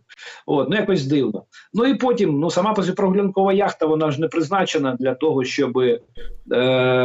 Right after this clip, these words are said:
там, е, з неї робити якісь там, е,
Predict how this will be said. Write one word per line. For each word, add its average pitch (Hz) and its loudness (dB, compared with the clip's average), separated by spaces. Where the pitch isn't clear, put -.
там, 131 0
е, 117 0
з 120 -2
неї 156 2
робити 135 0
якісь 120 2
там, - 0
е, 113 2